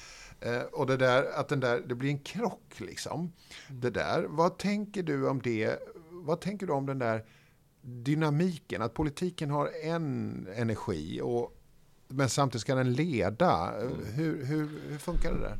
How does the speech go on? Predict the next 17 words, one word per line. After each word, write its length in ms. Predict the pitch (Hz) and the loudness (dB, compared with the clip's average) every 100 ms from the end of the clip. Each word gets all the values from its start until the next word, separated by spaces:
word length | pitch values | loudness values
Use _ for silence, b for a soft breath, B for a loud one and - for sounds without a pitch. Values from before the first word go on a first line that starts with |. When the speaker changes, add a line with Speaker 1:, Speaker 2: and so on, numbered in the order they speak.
| - - - | -2 -2 0
Speaker 2:
Det 100 | 131 | 6
där 280 | 135 127 | 10 10
är 60 | 117 | 8
ju 180 | 110 104 | 6 2
ett, 240 | - - - - - - | -2 -10 -14 -14 -16 -14
faktiskt 500 | - 110 - 98 95 | -4 -4 -4 -6 -4
ett 180 | 92 85 | -6 -6
gigantiskt 920 | 95 95 113 104 - - - - - - | -4 0 0 -2 -6 -8 -8 -10 -14 -16
<laughs> 120 | - - | -16 -10
problem, 640 | - 113 - - 123 85 | -8 -6 -8 -2 -2 -2
för 100 | 95 | -4
att 100 | 85 | -4
inte 200 | 92 82 | -4 -6
säga 180 | - 85 | -4 -2
en 100 | 82 | -2
utmaning, 720 | 104 85 - 107 107 95 87 | -4 -6 -4 2 2 2 -2
att 240 | 85 - | -4 -8